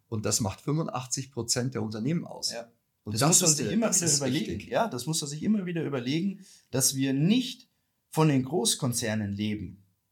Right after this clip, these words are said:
Speaker 2: Dass wir nicht in Deutschland von den ganzen Top, äh, ich sag mal, die, die ganzen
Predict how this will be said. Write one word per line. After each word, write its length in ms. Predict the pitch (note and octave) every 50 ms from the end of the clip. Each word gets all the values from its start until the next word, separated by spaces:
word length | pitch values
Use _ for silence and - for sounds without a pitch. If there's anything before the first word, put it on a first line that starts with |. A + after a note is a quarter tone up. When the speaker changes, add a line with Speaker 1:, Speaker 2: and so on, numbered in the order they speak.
| _ _ _ _ _ _ _ _ _
Speaker 2:
Dass 240 | - C3+ C3 - C3
wir 100 | C3 B2+
nicht 380 | D3+ G3+ B3 - - - - _ _ _ -
in 100 | C3 C#3
Deutschland 380 | B2 D3 G3+ G#3 - E3+ E3
von 200 | - D3 C3+ C#3
den 360 | C3+ C3+ C3+ C3+ C3+ C#3 - _ _ _ _ -
ganzen 760 | - D3 F3 A3 B3+ - - E2 E2 E2+ F2+ F#2+ - - - _ _ _ _ _ _ _ -
Top, 420 | - F3 F3+ - - - - _ _ _ _ _ _ _ _ -
äh, 160 | C3+ A#2+ A#2
ich 80 | C3 B2+
sag 80 | D#3+
mal, 120 | D3+ C#3 B2+
die, 160 | B2+ B2+ B2+
die 100 | B2+ B2
ganzen 360 | C#3+ G3 G3 D3+ C3 B2+